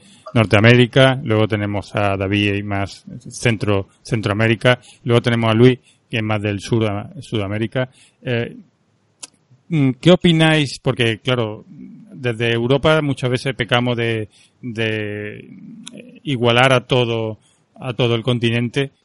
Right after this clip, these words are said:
y claro, sois muchos países, cada uno con vuestras particularidades. Mm, ¿cómo podríais describir un poquito vuestra zona? ¿Creéis que,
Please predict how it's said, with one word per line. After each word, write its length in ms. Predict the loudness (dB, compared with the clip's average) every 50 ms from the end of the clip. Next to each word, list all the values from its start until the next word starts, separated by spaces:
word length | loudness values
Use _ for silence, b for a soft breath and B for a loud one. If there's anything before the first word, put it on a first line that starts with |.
| _ _
y 340 | -14 -12 -10 -8 -8 -10 -12
claro, 440 | _ -8 -6 -6 -6 -6 -8 -10 -12
sois 300 | -16 -8 -4 -2 -2 -2
muchos 420 | -2 -2 -2 -2 -2 -4 -6 -10 -6
países, 400 | -4 -2 -2 -2 -2 -2 -6 -2
cada 180 | -2 -2 -2
uno 200 | 0 -2 -2 -4
con 160 | -4 -4 -2 -2
vuestras 460 | -2 -4 -2 -4 -4 -2 -2 -4 -4
particularidades. 840 | -4 -6 -4 -4 -2 0 0 0 0 0 -2 -2 -4 -4 -6 -8 -10 b b b b b b b b _ _ _ -14
Mm, 800 | -10 -8 -6 -4 -4 -4 -2 -4 -4 -6 -8 -12 -14 -16 -16 -18 -20 _ -10 -10 -10 -10 -14 -20 -18 -20 -20 -20 _ _ -18 -16 -16 -16 -18 -20 _ _ 4
¿cómo 280 | 6 6 8 8 6
podríais 400 | 6 6 6 8 8 6 6 6
describir 420 | 4 2 0 2 2 4 6 6 6
un 80 | 4
poquito 600 | 2 4 4 4 4 4 4 6 6 4 2 0
vuestra 360 | 2 0 0 0 2 -2 -4 -2
zona? 380 | -2 -2 -4 -2 -4 -8 -10 -12
¿Creéis 380 | -14 -6 0 2 2 2 2
que, 420 | 2 2 2 4 4 2 0 -2